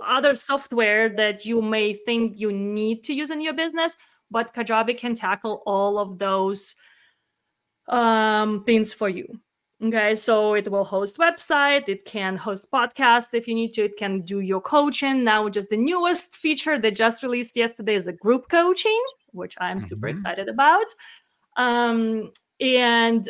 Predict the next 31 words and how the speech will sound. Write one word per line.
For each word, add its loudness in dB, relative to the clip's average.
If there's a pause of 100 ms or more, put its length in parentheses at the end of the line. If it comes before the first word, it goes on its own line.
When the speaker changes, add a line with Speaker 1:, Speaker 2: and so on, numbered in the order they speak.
(140)
Speaker 1:
um, -4
you, -4
it, -2
it 0
has 0
a -2
C -4
R 4
M, 2
so -4
built-in 0
email 2
marketing, 0
so -12
you -4
do -8
not -2
need -4
anything -4
else -2
to -6
send -4
out 2
marketing -8
emails. 2
You -2
can -6
build -4
funnels 6
in -6
it. -2